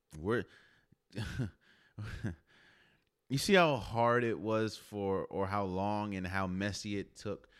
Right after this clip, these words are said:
to trade Carson Wentz from the Eagles? Or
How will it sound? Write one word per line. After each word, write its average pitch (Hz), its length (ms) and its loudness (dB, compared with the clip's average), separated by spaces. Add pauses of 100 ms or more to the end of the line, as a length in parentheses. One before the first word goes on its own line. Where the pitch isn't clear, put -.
(120)
to 92 80 -10
trade 104 360 0
Carson 104 520 2
Wentz 101 240 2
from 104 240 -8
the 90 200 -6
Eagles? - 420 -10 (3250)
Or 107 540 4